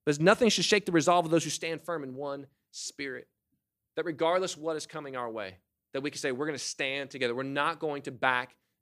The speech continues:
down." But not, once again, not in our own strength, 'cause we'll crumble and fall. But we're not gonna back down because the Spirit of God is real and the Spirit of God is within us.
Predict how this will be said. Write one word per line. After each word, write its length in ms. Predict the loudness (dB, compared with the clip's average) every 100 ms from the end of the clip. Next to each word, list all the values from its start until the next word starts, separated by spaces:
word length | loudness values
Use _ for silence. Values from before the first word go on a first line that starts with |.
| 2
down." 380 | 4 4 0 -4
But 80 | 0
not, 260 | 4 4 4
once 140 | -4
again, 100 | -2
not 140 | 0 2
in 60 |
our 60 | 2
own 120 | 2
strength, 440 | 0 -4 -4 -6 _ _ _ _
'cause 120 | -6 -4
we'll 100 | -2
crumble 320 | -2 0 -2
and 80 | -2
fall. 320 | -2 -2 -4
But 120 | -2
we're 60 | -2
not 100 | -2
gonna 100 | -2
back 220 | -2 0
down 180 | -2 0
because 220 | -4 -8
the 40 |
Spirit 300 | -10 -8 -8
of 80 | -8
God 220 | -8 -8
is 100 | -10
real 200 | -8 -6
and 40 | -6
the 60 |
Spirit 200 | -6 -10
of 60 | -8
God 220 | -6 -6
is 120 | -8
within 460 | -8 -10 _ -8 -6
us. 480 | -6 -8 -10 -10